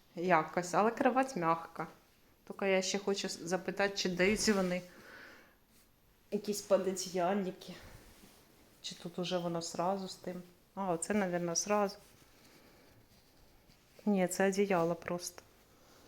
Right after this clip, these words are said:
Ладно, пойду спрошу. Щас ще поїду на ту квартиру.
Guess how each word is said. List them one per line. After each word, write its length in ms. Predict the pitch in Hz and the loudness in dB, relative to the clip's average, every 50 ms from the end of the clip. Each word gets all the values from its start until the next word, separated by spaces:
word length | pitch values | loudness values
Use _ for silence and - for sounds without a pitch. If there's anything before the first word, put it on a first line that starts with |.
| - - - - - - - - - - - - - - - - - - - - - _ _ - - | -20 -20 -20 -20 -20 -20 -20 -20 -20 -20 -20 -20 -20 -20 -20 -20 -20 -20 -20 -20 -20 _ _ -2 0
Ладно, 440 | 247 240 233 240 226 226 226 220 | 2 4 6 8 8 8 8 6
пойду 280 | 226 214 214 202 214 226 | 6 4 4 4 4 4
спрошу. 720 | 220 - - - 233 233 233 - - - 226 220 214 208 202 220 - - - - - - - - - - - - - - - - - - _ _ _ _ _ _ _ _ _ _ _ _ _ _ _ _ - - - - - - _ _ _ _ _ _ _ _ _ _ _ _ _ _ _ - | 2 2 2 2 2 2 4 4 4 6 6 6 6 4 0 -2 -6 -10 -12 -12 -14 -14 -16 -18 -18 -20 -20 -20 -20 -20 -20 -20 -20 -20 _ _ _ _ _ _ _ _ _ _ _ _ _ _ _ _ -20 -20 -20 -20 -20 -20 _ _ _ _ _ _ _ _ _ _ _ _ _ _ _ -10
Щас 320 | - - 202 196 196 - | -6 -4 -4 -4 -4 -6
ще 180 | - - 202 190 | -6 -4 -4 -2
поїду 400 | - 196 196 196 196 185 180 180 | 0 2 2 4 4 2 2 2
на 160 | 185 180 180 | 0 0 0
ту 160 | 180 - 233 | 0 -2 -2
квартиру. 680 | 226 220 202 190 180 175 - - - 175 170 165 165 | 0 2 2 2 2 0 -6 -6 -4 -4 -2 -2 -4